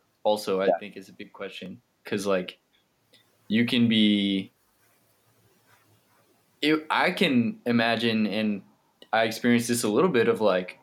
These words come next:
Speaker 1: you know, I better show up on Monday with something to, to talk about that everyone can relate to. Um, and, you know, thankfully that, that's why I watched the Super Bowl this year.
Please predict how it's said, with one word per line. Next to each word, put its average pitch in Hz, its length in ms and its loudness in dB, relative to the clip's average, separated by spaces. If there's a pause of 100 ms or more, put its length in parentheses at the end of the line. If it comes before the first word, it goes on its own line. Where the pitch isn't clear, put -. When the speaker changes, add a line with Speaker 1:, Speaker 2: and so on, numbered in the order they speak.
Speaker 1:
you 165 120 -4
know, 151 260 0 (300)
I 107 100 2
better 135 240 2
show 120 280 4
up 123 140 2
on 113 200 0
Monday 117 420 0 (120)
with 117 120 -8
something 113 320 -2
to, 110 160 -2 (300)
to 123 80 -6
talk 156 260 -2
about 147 400 0 (200)
that 127 120 0
everyone 123 360 2
can 123 140 0
relate 120 300 2
to. 123 280 0 (340)
Um, 101 420 -4 (1120)
and, 101 560 0 (1500)
you 123 140 2
know, 113 360 0 (580)
thankfully 110 800 -2 (1600)
that, 113 220 2
that's 120 240 0
why 117 140 4
I 117 40 4
watched 113 260 2
the - 60 -10
Super 139 240 -6
Bowl 101 220 0
this 95 200 -10
year. 98 220 -8